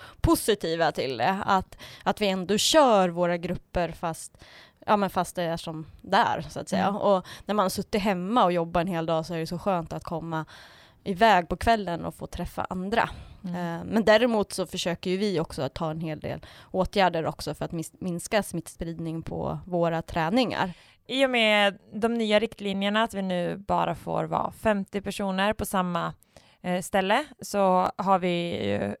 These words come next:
Speaker 2: utöver att vi liksom har våra mindre grupper under träningspassen på tio till femton stycken i varje grupp, så kommer vi nu också att ha olika samlingsplatser för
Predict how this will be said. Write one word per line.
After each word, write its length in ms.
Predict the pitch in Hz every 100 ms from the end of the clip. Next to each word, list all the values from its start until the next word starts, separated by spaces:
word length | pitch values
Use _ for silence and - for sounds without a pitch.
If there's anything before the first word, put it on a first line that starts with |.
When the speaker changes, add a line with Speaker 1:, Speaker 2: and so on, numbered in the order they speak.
| -
Speaker 2:
utöver 440 | 208 220 208 202
att 200 | 185 -
vi 120 | 185
liksom 360 | 170 - 180 175 - - - _ -
har 220 | 180 185
våra 220 | 175 180
mindre 480 | 190 220 240 208 196
grupper 380 | 190 175 180 -
under 380 | 208 233 233 202
träningspassen 800 | 180 160 160 - 196 175 170 165
på 80 |
tio 340 | 165 165 160 160
till 140 | 170
femton 340 | 170 170 165 165
stycken 360 | 185 - 185
i 40 | 160
varje 280 | 160 170
grupp, 400 | 185 214 254 - -
så 200 | 202 180
kommer 300 | 196 180 170
vi 100 | 170
nu 140 | 170
också 300 | 170 - 180
att 260 | 165 165 _ - -
ha 100 | - -
olika 600 | 208 165 160 160 190 160 - 220 165 175
samlingsplatser 720 | 170 - 320 330 - - - - _ _ _ _ _
för 580 | - - 180 160 160 -